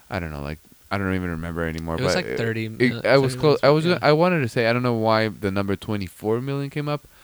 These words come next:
Speaker 1: but anyway, like, whatever it was, I'm sure it was a lot of money, and I'm sure it was, like, somewhere around forty,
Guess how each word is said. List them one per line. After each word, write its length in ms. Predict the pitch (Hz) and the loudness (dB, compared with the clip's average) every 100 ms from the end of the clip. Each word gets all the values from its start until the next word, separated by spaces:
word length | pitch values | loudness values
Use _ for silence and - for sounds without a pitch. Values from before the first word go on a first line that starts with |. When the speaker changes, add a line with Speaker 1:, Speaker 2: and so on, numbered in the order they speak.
| - - - _ | -20 -20 -20 _
Speaker 1:
but 120 | - | 0
anyway, 400 | 113 107 90 87 - | 2 4 0 -2 -6
like, 180 | - 98 | 0 0
whatever 360 | 95 107 120 117 | 4 4 6 4
it 80 | 101 | 4
was, 540 | 110 104 87 - - - _ _ _ _ | 6 4 4 -2 -18 -20 _ _ _ _
I'm 140 | - 101 | -4 -4
sure 200 | - 113 | 2 2
it 40 | |
was 200 | 95 90 | 4 0
a 40 | 90 | -2
lot 160 | 87 | 0
of 60 | 82 | 0
money, 300 | 80 82 92 | 0 -2 -4
and 160 | 71 90 | -4 -6
I'm 80 | |
sure 180 | 90 104 | -6 -4
it 60 | 95 | -2
was, 160 | 90 | -2
like, 140 | 87 78 - - | -4 -8 -12 -18
somewhere 400 | - 95 90 85 82 | -6 -2 0 2 2
around 420 | 78 87 85 87 | 0 0 0 -4
forty, 440 | - 92 95 104 | 0 2 2 -4